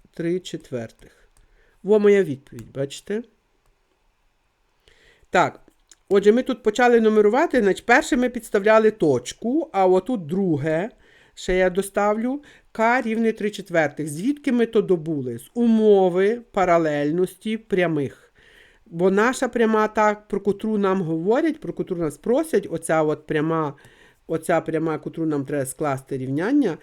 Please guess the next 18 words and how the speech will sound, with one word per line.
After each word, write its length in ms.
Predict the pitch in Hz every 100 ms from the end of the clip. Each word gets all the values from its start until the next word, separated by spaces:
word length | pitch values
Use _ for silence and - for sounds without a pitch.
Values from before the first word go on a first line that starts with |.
| - - -
вона 240 | 160 202
паралельна 760 | 226 220 185 170 175 214 220 214
до 400 | 165 175 196 214
заданої 840 | 151 180 160 156 175 196 196 202
прямої, 840 | 202 165 156 147 147 147 175 208 233
отої 460 | 175 - 170 151
во, 240 | 151 175 196
де 240 | 165 170
ми 300 | 180 180 185
витягали 640 | 175 160 143 156 170 170
звідси 480 | 143 143 160 - 160
К. 340 | 160 147 113 - _ _ -
Бачите? 460 | 147 160 - - 208 - _ _ _ _ _ _
Отак 320 | 156 208 226
от 120 | 226
виглядає 540 | 190 175 165 165 170 170
та 140 | 160
вправа. 460 | 156 - 120 107